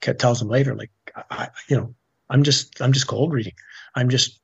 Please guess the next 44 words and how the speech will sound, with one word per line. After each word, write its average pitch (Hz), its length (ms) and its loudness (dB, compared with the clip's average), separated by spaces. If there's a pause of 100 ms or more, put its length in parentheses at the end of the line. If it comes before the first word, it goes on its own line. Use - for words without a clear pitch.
by 123 100 0
the 113 100 -2
way 127 140 4
you 127 180 4
sit 143 300 2
and 143 100 -4
the 120 60 -4
way 123 140 -2
you 127 120 0
move 127 300 2
and 127 100 0
the 113 60 -4
way 123 140 -2
your 127 200 0
eyes 120 280 -2
go 131 260 2
and 123 140 -2
the 117 80 -6 (240)
way 131 100 2
you 127 140 4
cross 123 360 0
your 120 140 -4
arms, 120 320 0
I 117 100 -2
can 113 300 -6 (240)
tell 127 180 2
a - 20 0
whole 123 160 0
bunch, 135 360 0 (400)
um, 117 280 0
from 117 360 -4
what 127 260 0
your 113 80 -2
body's 120 340 2
telling 107 300 -4
me," 95 80 -8
right? 110 260 -4 (640)
And, 131 240 4
and 131 140 2
I 127 80 2
think 143 180 0
others, 147 400 -2 (200)
so 156 160 0
I, 143 80 0